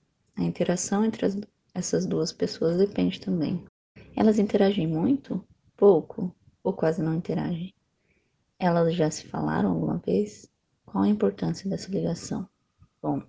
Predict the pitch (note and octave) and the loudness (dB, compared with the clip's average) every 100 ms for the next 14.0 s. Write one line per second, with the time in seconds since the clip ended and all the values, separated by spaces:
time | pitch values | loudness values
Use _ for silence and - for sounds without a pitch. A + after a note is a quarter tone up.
0 | _ _ _ - F#3 F3+ G#3 - E3+ - | _ _ _ 0 2 2 -2 -2 -2 -2
1 | - G#3 G#3+ _ - - D#3+ D#3 D#3 F3+ | -2 -2 -4 _ -18 -4 0 0 0 0
2 | G3 - - F3 - D#3 D3+ - - - | -4 -10 -4 -4 -2 -4 -4 -6 -16 -18
3 | _ E3 E3 G3 F3+ F3 D3+ C#3 C3+ - | _ -2 0 0 0 2 2 2 0 -2
4 | - - C4 _ _ _ _ _ - D#3 | -4 -6 -6 _ _ _ _ _ -4 0
5 | D3 D3+ D#3 E3 E3 - E3 E3+ F#3 E3 | 0 0 -2 0 -2 -2 -2 0 0 0
6 | F3 G3 G3+ G#3 - F#3+ - F#3 - E3+ | 0 0 0 -2 -2 -4 -2 -4 -2 -2
7 | - E3 E2+ D#3+ E3 D#3 F#3 G#3 - - | 0 2 2 2 0 0 0 -2 -10 -10
8 | - - _ _ _ _ - D#3+ - - | -8 -12 _ _ _ _ -8 -8 -4 -4
9 | E3 D#3+ - - D#3 E3+ F#3+ - F3 F3+ | -2 -4 -4 -6 -2 0 -2 -2 -2 0
10 | A3 C4+ - _ - - - _ _ _ | 0 -2 -6 _ -20 -20 -20 _ _ _
11 | _ G#3 - G#3+ - A#3 A3+ D3+ E3 - | _ -6 0 -2 0 0 2 2 0 -4
12 | - - _ G#3 F3+ F3+ F3+ - F3+ F#3 | -14 -16 _ -2 0 2 0 -2 -4 -2
13 | F3 - F3+ - E3+ G3 - - D3 | -4 -4 -4 -2 -2 -2 -4 -4 -8